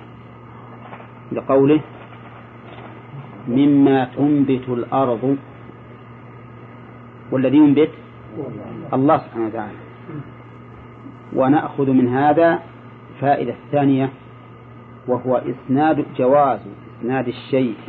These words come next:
إلى سببه الحقيقي الذي ثبت أنه سبب شرعا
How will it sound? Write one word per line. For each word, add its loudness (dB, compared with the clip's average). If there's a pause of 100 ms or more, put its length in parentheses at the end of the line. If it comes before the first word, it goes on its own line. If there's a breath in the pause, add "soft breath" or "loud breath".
(160)
إلى 2
سببه 2
الحقيقي -2 (1600)
الذي -2
ثبت 0
أنه -4
سبب -4
شرعا 2